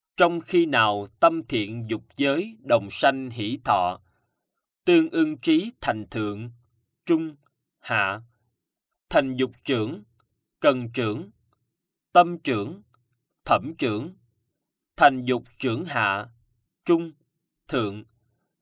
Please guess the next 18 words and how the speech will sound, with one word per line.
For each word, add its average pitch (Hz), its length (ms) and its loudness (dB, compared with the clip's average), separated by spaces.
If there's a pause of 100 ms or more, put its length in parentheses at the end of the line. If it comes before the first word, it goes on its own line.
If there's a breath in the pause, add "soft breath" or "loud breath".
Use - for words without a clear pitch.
thành 139 340 2
cần 127 320 0
trưởng 120 240 -2
hạ, 107 440 -2 (560)
trung, 170 280 0 (560)
thượng, 107 380 -6 (720)
thành 131 380 6
tâm 175 260 4
trưởng 135 320 -4
hạ, 107 400 -2 (540)
trung, 170 280 2 (600)
thượng, 110 380 -4 (600)
thành 127 340 4
thẩm 117 380 -2
trưởng 104 300 -2
hạ, 95 420 -4 (640)
trung, 170 240 0 (640)
thượng, 107 360 -6